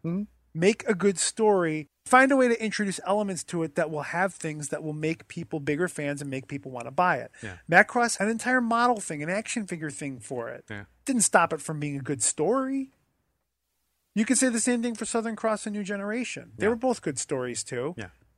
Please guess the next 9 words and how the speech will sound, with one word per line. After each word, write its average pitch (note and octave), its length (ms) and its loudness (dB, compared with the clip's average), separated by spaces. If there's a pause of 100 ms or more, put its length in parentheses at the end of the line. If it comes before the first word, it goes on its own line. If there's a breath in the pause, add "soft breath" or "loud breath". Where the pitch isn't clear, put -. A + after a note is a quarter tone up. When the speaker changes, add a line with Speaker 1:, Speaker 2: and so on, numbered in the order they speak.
(160)
Speaker 2:
They D#3 120 2
had C#3+ 180 0
plenty F3 280 -2
of G#3+ 80 -2
merchandising. A3 800 -2 (600)
You F3+ 80 4
know, F#3+ 60 4
Gundam, E3 580 6
god D#3+ 460 2